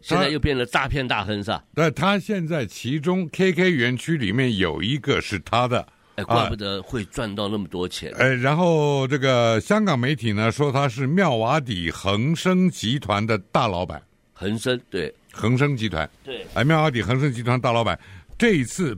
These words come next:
Speaker 2: 绑架王兴的事情。
Speaker 1: 哎呦，就是他公司干的。
Speaker 2: 据，呃，据说，<laughs>
Speaker 1: 哦。
Speaker 2: 据说，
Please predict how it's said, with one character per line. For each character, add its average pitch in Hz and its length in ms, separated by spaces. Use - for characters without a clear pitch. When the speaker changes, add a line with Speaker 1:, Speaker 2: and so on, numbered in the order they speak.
Speaker 2:
绑 87 340
架 127 300
王 82 440
兴 185 400
的 151 80
事 - 220
情。 73 220
Speaker 1:
哎 92 80
呦， 92 200
就 127 100
是 107 140
他 92 140
公 92 180
司 87 140
干 85 160
的。 69 120
Speaker 2:
据， 160 300
呃， 110 200
据 104 220
说， 113 240
<laughs> 120 300
Speaker 1:
哦。 107 220
Speaker 2:
据 120 180
说， 101 220